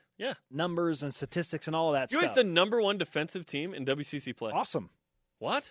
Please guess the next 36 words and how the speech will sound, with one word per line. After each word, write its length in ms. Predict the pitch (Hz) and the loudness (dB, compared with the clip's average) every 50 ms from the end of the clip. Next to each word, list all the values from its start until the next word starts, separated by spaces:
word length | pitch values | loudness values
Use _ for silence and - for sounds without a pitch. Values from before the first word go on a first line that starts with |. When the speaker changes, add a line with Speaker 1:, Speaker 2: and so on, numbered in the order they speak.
| _ | _
Speaker 2:
Awesome. 420 | 143 170 196 185 - - 113 87 - | 4 4 4 4 2 -2 -4 -6 -8
Speaker 1:
That's 160 | 214 226 - | -12 -14 -8
great. 340 | - 240 269 311 294 - - _ - - | -4 -2 -2 -2 -2 -6 -8 _ 0 4
Speaker 2:
Awesome. 400 | 160 160 143 - - 101 82 - _ _ _ _ - | 4 4 4 2 -2 -6 -10 -10 _ _ _ _ 2
Okay? 260 | 160 160 - 190 - - | 6 6 6 6 4 0
Speaker 1:
But 80 | 180 | -4
they're 100 | 185 190 | -4 -2
still 160 | - - 262 | 2 2 2
in 60 | 254 208 | 2 4
third. 260 | - 208 160 107 95 _ _ _ _ _ _ _ _ _ _ _ _ _ _ _ _ _ _ - | 2 0 -2 -2 -4 _ _ _ _ _ _ _ _ _ _ _ _ _ _ _ _ _ _ 6
Speaker 2:
That, 180 | 170 196 - | 6 6 8
that's, 340 | 196 214 240 240 - - - | 8 6 6 6 2 -2 -4
that's 260 | - 165 196 247 - - | 0 2 2 2 4 6
the 60 | 208 | 6
number 160 | 202 202 208 | 8 8 8
one 80 | 214 196 | 8 6
thing 140 | 180 185 180 | 6 4 4
I've 100 | 165 143 | 4 2
learned. 180 | 120 101 87 - - | 0 -4 -6 -2 4
They 180 | 156 165 175 - | 4 4 6 6
are 340 | - 165 175 185 185 180 | 6 6 6 8 6 6
who 160 | 165 156 165 180 | 4 4 4 6
we 180 | 180 196 214 | 6 4 4
thought 340 | 208 - 269 294 311 294 - | 6 8 10 10 10 8 8
they 160 | 262 233 220 | 8 10 12
were. 400 | 202 202 196 185 170 135 - - - _ _ _ _ _ _ _ _ _ _ _ _ _ _ _ _ _ _ _ _ _ - | 12 12 12 12 10 8 6 4 -6 _ _ _ _ _ _ _ _ _ _ _ _ _ _ _ _ _ _ _ _ _ 4
Okay? 300 | 175 175 190 214 240 226 - _ - _ _ _ _ _ - | 8 10 10 10 8 6 0 _ -20 _ _ _ _ _ 0
The 640 | 143 180 214 220 214 208 208 202 202 202 196 196 - - - | 4 6 8 8 8 8 8 8 8 8 6 4 2 6 10
only 360 | 247 285 339 359 339 320 277 220 | 10 10 10 10 8 4 4 4
thing 280 | - 269 277 262 226 | 4 4 6 6 6
B 180 | 180 214 240 247 | 6 4 8 10
Y 160 | 240 233 214 | 10 12 12
U 180 | 208 208 196 180 | 10 10 8 8
lost 480 | 165 175 185 220 254 - - - - | 10 10 10 10 10 8 4 2 2
last 300 | 143 127 120 110 - - 135 | 4 4 4 4 2 0 0
night 440 | 117 95 107 127 139 - - - | -2 -2 -2 -4 -4 -6 -8 -10